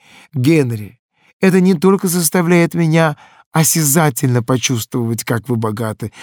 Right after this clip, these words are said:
но это заставляет меня почувствовать до мозга костей, как я беден, как я беден и как несчастен, как я разбит, поражен, уничтожен.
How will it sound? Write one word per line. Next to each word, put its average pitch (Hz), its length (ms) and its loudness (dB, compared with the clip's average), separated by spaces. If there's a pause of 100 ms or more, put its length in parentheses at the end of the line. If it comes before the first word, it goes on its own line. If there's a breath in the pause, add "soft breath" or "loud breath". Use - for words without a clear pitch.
(160 loud breath)
но 143 200 0
это 156 260 -2
заставляет 135 640 0
меня 147 300 0 (280 loud breath)
почувствовать 123 960 -2
до 135 120 2
мозга 135 440 0
костей, 165 580 0
как - 380 -4
я 214 180 -2
беден, 160 760 -2 (460 loud breath)
как 196 280 0
я 196 160 4
беден 180 580 2
и 190 140 0
как 180 260 -4
несчастен, 156 920 -2
как 127 260 -4
я 170 160 0
разбит, 160 720 -2 (320 soft breath)
поражен, 120 880 0 (640)
уничтожен. 117 1200 -2